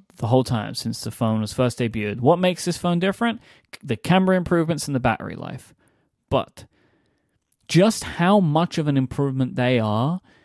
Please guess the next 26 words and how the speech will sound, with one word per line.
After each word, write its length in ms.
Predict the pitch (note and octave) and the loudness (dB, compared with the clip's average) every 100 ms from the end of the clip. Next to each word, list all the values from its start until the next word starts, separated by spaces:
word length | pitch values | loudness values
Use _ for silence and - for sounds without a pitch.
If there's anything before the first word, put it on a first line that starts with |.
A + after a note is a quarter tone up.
| _ | _
for 220 | - C#3+ | -2 0
me, 520 | C3 D3+ F#3 D3+ A2+ A2+ | 2 4 4 6 4 0
is 200 | A#2+ - | -4 -6
so 480 | - - G3+ F#3 | -4 2 4 4
significantly 1300 | E3 - D#3+ C#3 C#3 D3 E3 - C#3 - B2 - A#2 | 2 -2 -4 -4 -4 0 0 0 -4 -2 -4 -2 -4
more 540 | A2+ A#2 C#3 C3 A#2+ A2 | -2 0 2 2 0 -2
than 200 | A2 A2 | -4 -4
previous 840 | - B2+ B2 A#2 A#2 A2 - - | -6 -4 -4 -4 -4 -4 -6 -10
years 720 | D3 A2 A2+ A2+ G2 F2+ F#2+ | -10 -2 2 2 2 -4 -10
that 140 | G#2+ G#2 | -10 -8
they've 180 | G#2 G#2+ | -6 -4
made. 320 | G2+ G2+ C#3 | -4 -4 0
I 40 | |
mean, 120 | C#3 | 2
these 220 | D#3 G#3+ A3 | 2 2 0
are 40 | |
the 60 | F3+ | 0
things 240 | F3 C#3+ | -2 -2
they 80 | C#3+ | 0
want 180 | C3+ B2 | 2 4
to 60 | |
improve 320 | A#2 - A#2+ | 2 2 -2
all 160 | A2 A2 | 0 -2
the 100 | G#2 | -2
time, 420 | - B2+ G2 G2 | -2 -2 -2 -6
right? 220 | G2+ A2 | -2 -2